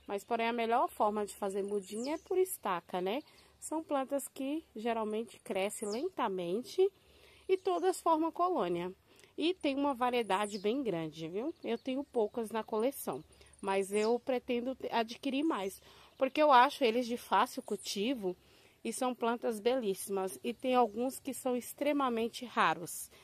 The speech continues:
Eu vou tentar deixar algumas fotos aqui, é, pra vocês conhecerem algumas espécies. Não tenho na coleção, mas ainda é sonho de consumo, né? <laughs> Um dia a gente, a gente vai adquirindo aos pouquinhos. E uma outra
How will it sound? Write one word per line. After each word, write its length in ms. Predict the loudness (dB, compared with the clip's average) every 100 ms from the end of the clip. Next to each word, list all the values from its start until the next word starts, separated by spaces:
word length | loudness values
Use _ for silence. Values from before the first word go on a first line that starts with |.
| -20 -6
Eu 120 | -2 0
vou 120 | 2
tentar 400 | 0 0 2 4
deixar 300 | 2 0 2
algumas 400 | 2 2 0 2
fotos 480 | 2 2 -2 -4 -4
aqui, 320 | -4 -8 -10 _ _ -20 _ _
é, 560 | -2 0 2 4 4 2 -6 -6
pra 140 | 2 4
vocês 380 | 4 4 2
conhecerem 580 | 2 0 2 2 2 0
algumas 300 | 2 0 0
espécies. 840 | -2 -4 0 0 0 -4 -6 -8 -10 -20 -20 -20 _ -2
Não 200 | -2 2
tenho 220 | 2 2
na 140 | 0
coleção, 640 | 2 2 2 2 2 4 6
mas 200 | 4 6
ainda 300 | 8 8 6
é 80 |
sonho 400 | 2 4 8 10
de 100 | 8
consumo, 600 | 2 0 0 2 4 4
né? 140 | 6 6
<laughs> 1000 | 6 4 6 4 2 -4 -4 -8 -8 2
Um 120 | 2
dia 220 | 6 6
a 60 | 8
gente, 260 | 6 6
a 180 | 4 4
gente 240 | 2 -2 4
vai 120 | 4
adquirindo 480 | 2 2 4 6 4
aos 200 | 4 2
pouquinhos. 880 | 0 2 2 4 4 2 -2 -8 -16 -20 -20 -20 -20 -20 _ -8
E 100 | -4
uma 220 | 2 4
outra 640 | 4 2 2 6 6 4